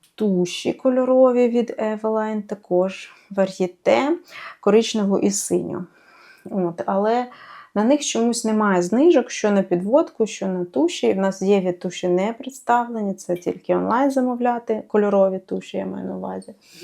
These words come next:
Також вийшли кольорові туші у Maybelline, але там, м, з лінійки Lash Sensational, мені ця туш, ця щіточка подобається. Одна з моїх улюблених.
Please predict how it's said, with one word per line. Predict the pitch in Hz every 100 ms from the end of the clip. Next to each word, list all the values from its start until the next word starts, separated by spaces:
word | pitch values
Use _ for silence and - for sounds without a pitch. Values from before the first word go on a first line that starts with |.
| 175 - - -
Також | 208 226 220
вийшли | 196 214 202 202 196
кольорові | 190 196 185 190 196 185
туші | 180 190 185 170 -
у |
Maybelline, | 185 202 254 254 247 247 240
але | 185 180 185 180
там, | 196 196 196 180 _ _ - -
м, | 196 180
з | 175 196
лінійки | 196 185 185
Lash | 185 185 -
Sensational, | 180 - 240 285 240 196
мені | 190 196
ця | 196 180 - - 185 -
туш, | 190 175 -
ця | -
щіточка | 175 202 202 180 - 175
подобається. | 185 185 180 180 - - - 277 - - - - -
Одна | - 185 190
з | 196
моїх | 190 185 180
улюблених. | 196 185 175 175 214 269 277